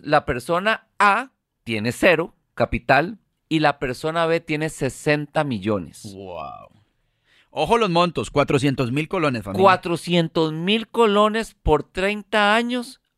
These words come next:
Speaker 1: en una herramienta que le genere un nueve por ciento anual.
Speaker 2: Perdón que
Speaker 1: Nada
Speaker 2: lo interrumpa,
Speaker 1: más.
Speaker 2: profe.
Speaker 1: Sí.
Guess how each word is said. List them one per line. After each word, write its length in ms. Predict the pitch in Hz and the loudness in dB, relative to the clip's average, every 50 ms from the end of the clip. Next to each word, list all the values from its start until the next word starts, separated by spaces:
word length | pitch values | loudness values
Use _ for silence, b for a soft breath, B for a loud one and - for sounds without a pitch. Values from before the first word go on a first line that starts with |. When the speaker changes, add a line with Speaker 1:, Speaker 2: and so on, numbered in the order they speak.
| _ | _
Speaker 1:
en 180 | - 160 147 147 | -2 -2 -2 -2
una 160 | 160 175 190 202 | -2 -2 -2 -2
herramienta 580 | 185 170 170 156 156 160 170 170 170 165 - 175 | 0 0 0 0 0 -2 -4 -4 -6 -6 -8 -6
que 120 | - 170 | -6 -4
le 100 | 151 143 | -4 -4
genere 440 | 127 127 131 131 139 147 165 - - _ | -4 -4 -4 -4 -4 -4 -4 -6 -6 _
un 300 | - 156 160 160 156 151 | -6 -6 -6 -6 -8 -6
nueve 280 | 156 156 156 160 165 160 | -4 -2 0 0 0 -2
por 220 | - 127 123 113 | -2 -4 -4 -4
ciento 400 | 107 - 131 127 123 120 - 135 | -2 -2 -2 -2 -2 -2 0 0
anual. 400 | 120 110 107 104 98 95 92 - _ _ _ _ | 0 0 0 -2 -4 -4 -6 -10 _ _ _ _
Speaker 2:
Perdón 300 | - 135 123 123 147 147 | -6 -6 -4 0 0 2
que 60 | 156 156 | 4 4
Speaker 1:
Nada 120 | 165 175 | 6 6
Speaker 2:
lo 60 | 180 175 | 4 4
interrumpa, 320 | 165 165 160 147 110 107 | 4 4 4 4 4 0
Speaker 1:
más. 60 | 92 | -2
Speaker 2:
profe. 340 | - 120 117 - 151 147 - _ - - | 0 0 0 0 -2 -6 -8 _ -16 -12
Speaker 1:
Sí. 280 | - - 127 113 - | -6 -6 -6 -6 -6